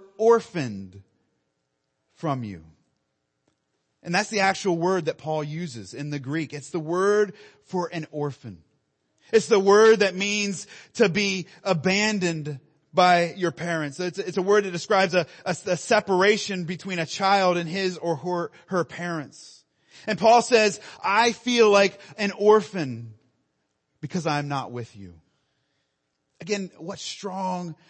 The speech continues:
language. Earlier in this letter, jumping back just a verse from where we were in verse eight and verse seven, Paul says, "But we were gentle among you like a nursing mother taking care of her own children."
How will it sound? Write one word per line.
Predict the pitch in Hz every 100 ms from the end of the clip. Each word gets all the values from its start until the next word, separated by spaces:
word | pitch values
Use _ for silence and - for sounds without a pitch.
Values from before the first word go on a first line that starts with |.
| _ _
language. | 156 151 160 165 127 101 - - _ _ _ _ _ _ _ _ _ _ _ _ _ _ _
Earlier | 185 180 180 160
in | 151
this | 147 - _ _
letter, | 160 160 156 156 147 147 139
jumping | 131 151 165 151
back | 156 156
just | 156 143
a |
verse | 135 160 151
from | 160
where | 151
we | 147
were | 143 151
in | 147 143 -
verse | 160 143
eight | 165 170
and | 156 139 - _ _ _
verse | 151 165
seven, | - 196 185 156 135 _ _ _ _ _ _ _
Paul | - - _
says, | 202 175
"But | 190
we | 190 214
were | 196 165 - 147
gentle | 135 202 233 - 202
among | 185 190 202
you | 190 185
like | 185 180
a | 175 160 - -
nursing | 180 208 214 - 220 196
mother | 180 185 202 175 156
taking | 190 185 180 170
care | - 185 180
of | 151
her | 156 151
own | 151
children." | 143 185 170 131 110